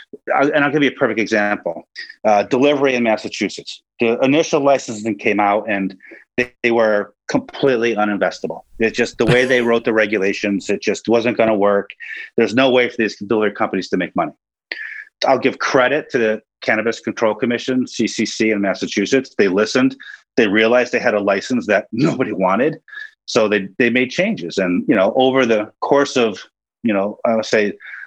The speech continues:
last summer to just about a week ago, they made dramatic changes to the delivery license, which is now one of the hot licenses in the state. And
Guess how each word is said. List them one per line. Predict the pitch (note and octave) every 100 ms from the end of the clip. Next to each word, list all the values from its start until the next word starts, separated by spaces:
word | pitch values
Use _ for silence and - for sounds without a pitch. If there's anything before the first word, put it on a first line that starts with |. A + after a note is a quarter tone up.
| -
last | A#2 B2 -
summer | C3+ A#2+ B2 B2
to | - G#2
just | B2 B2+
about | C#3+ B2+
a | G2
week | A2+ G3
ago, | G#2+ F#2 E2+ F2+ - _ _ _ -
they | B2+
made | A#2+ A#2
dramatic | - A#2+ A#2+ C#3 D#3+ C3+
changes | - G2+ F2+ F2 E2+
to | - A2+
the |
delivery | F#2+ A2 B2+ C3+ A#2
license, | E2+ F2+ - F2 F2+
which | A#2+
is | B2+ A2
now | A#2 C#3+
one | G#2+
of | G2+
the | G2
hot | - A2+
licenses | G2+ G2+ A2 F#2+ F#2 F2
in |
the | F2+
state. | - F3+ A2 - _ _ _ _ _ _ A#2
And | A2 A2 G#2 G#2